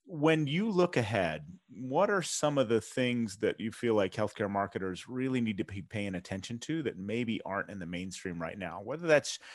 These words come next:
channels, tools, audience trends, what are you looking at down the road in your future casting?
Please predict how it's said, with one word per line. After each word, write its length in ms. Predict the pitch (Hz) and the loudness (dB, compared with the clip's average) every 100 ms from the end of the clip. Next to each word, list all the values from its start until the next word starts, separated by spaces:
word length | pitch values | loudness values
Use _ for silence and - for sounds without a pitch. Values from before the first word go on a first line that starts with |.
| - - | -18 -4
channels, 800 | - 139 139 135 127 - - - _ _ - | 2 4 4 2 0 -4 -10 -14 _ _ -6
tools, 720 | 139 127 123 117 107 - - _ - | 0 2 4 2 0 -6 -10 _ -4
audience 440 | 117 123 113 - | 0 2 0 -2
trends, 560 | - - 107 104 101 - - - | -4 -2 0 0 -4 -6 -10 -14
what 260 | 139 147 196 | -2 0 0
are 40 | |
you 300 | 156 143 123 | 0 -2 0
looking 320 | 107 113 98 | 0 0 0
at 220 | 92 76 - - | -2 -4 -6 -4
down 240 | 98 95 | -2 -2
the 100 | 80 | -4
road 340 | 85 78 71 80 | -4 -6 -8 -12
in 120 | 85 | -12
your 120 | 85 | -12
future 360 | - 92 - 80 | -12 -12 -12 -14
casting? 420 | 78 76 - | -12 -12 -14